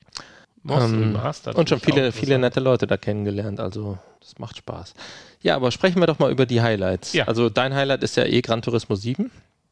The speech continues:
Speaker 1: Ja.
Speaker 2: Habe ich jetzt rausgehört.
Speaker 1: Ich hoffe, dass es zum Highlight wird, genau.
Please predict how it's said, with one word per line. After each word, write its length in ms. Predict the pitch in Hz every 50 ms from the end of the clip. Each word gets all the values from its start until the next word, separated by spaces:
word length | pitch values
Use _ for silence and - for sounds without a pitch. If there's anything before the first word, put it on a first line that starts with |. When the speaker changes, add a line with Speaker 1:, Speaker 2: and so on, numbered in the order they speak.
| _ _ _ _ - - -
Speaker 1:
Ja. 140 | - - -
Speaker 2:
Habe 200 | 90 123 123 131
ich 80 | 127 95
jetzt 200 | 120 117 - -
rausgehört. 560 | 117 120 - - 139 123 131 147 160 - - -
Speaker 1:
Ich 260 | 143 117 - - -
hoffe, 180 | - 262 - 190
dass 160 | 127 110 95
es 160 | 123 113 -
zum 160 | - 117 98
Highlight 320 | 104 107 98 98 95 87 -
wird, 340 | 87 80 73 - - - - - -
genau. 340 | - 87 87 78 65 -